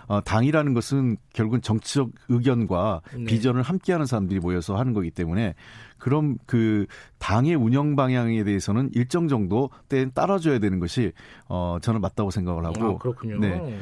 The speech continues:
Speaker 2: 음.
Speaker 1: 그 뭐 예를 들면 모든 것을 당론으로 해서 투표한다. 이건 문제가 있겠죠.
Speaker 2: 네.
Speaker 1: 예.
Speaker 2: 그래요. 그 나는, 저는 이제 반대표를 안 던지고 기권한 것만으로도 <laughs> 이제 김태섭 의원은, 어, 최소한의 어떤 걸, 어,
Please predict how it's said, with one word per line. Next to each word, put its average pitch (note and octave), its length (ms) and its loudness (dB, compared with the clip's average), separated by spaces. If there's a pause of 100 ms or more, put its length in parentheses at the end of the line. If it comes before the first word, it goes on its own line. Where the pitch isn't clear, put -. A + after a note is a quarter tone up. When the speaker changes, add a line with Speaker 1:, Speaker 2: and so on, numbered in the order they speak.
Speaker 2:
음. B2+ 680 -8
Speaker 1:
그 A#2+ 240 2
뭐 B2+ 140 4
예를 C#3+ 160 4
들면 D#3 160 2
모든 E3 320 4
것을 F3 200 2
당론으로 C3+ 440 2
해서 A#2+ 160 0
투표한다. G#2+ 400 0
이건 C#3+ 200 0
문제가 A2 260 2
있겠죠. D#2+ 460 -6
Speaker 2:
네. A2 540 -6
Speaker 1:
예. A2 160 -8 (640)
Speaker 2:
그래요. A#2 480 0
그 D#3 300 0 (280)
나는, D#3 380 0
저는 E3 340 2
이제 C3 200 2 (340)
반대표를 A3+ 500 4
안 C3 140 6
던지고 C#3 400 2
기권한 G#3+ 500 4
것만으로도 D3+ 800 6
<laughs> D3 40 -2
이제 D3 160 6
김태섭 D#3+ 440 6
의원은, D#3 380 6 (280)
어, C#3+ 160 6
최소한의 G3+ 500 6
어떤 C#3+ 280 2
걸, C#3+ 220 4 (260)
어, B2 500 4